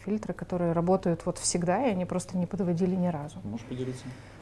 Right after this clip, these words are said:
Speaker 1: Конечно. А, это если человек спрашивает, какая зарплата, и если человек с-, ну, серьёзно, ну что ты смеёшься? Если,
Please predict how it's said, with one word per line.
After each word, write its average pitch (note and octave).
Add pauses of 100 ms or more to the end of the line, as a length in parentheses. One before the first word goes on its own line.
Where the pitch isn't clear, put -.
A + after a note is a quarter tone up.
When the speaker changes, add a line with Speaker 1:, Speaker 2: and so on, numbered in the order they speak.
Speaker 1:
Конечно. F3+
А, F3
это F#3
если F#3
человек F3+
спрашивает, F3
какая F3
зарплата, F#3 (520)
и F#3
если F3+
человек G3+
с-, - (260)
ну, G#3
серьёзно, A#3
ну G#3
что -
ты C4+
смеёшься? A3 (500)
Если, B3+